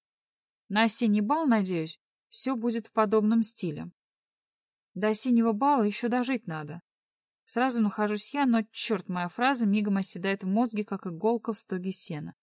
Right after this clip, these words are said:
Попробуй ее отыщи, чтоб прежде она не напоминала о себе. Лицо Алекса мрачнеет.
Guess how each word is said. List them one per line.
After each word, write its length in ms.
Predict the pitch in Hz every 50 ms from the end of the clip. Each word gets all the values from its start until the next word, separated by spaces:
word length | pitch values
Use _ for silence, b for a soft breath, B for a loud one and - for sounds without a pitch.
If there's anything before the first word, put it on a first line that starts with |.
| _ _ _ _ _ _ _ _ _ _
Попробуй 500 | - 196 - 262 269 269 208 190 196 190
ее 140 | 190 208 202
отыщи, 520 | 196 - 220 202 - - - 170 165 175 _ _ _ _ _ _ _ _
чтоб 240 | _ - - 208 196
прежде 360 | _ - 240 254 233 202 185
она 180 | 175 170 180 185
не 80 | 180 180
напоминала 720 | 180 180 175 - 196 185 185 180 175 175 160 156 156 160
о 40 | 160
себе. 460 | 165 - - 180 165 160 156 165 170 _ _ _ _ _ _ _ _ _ _ _ _ _
Лицо 340 | 180 202 226 - - 285 233
Алекса 320 | 202 202 208 - - 202
мрачнеет. 640 | 190 196 190 190 - - - 175 156 147 143 139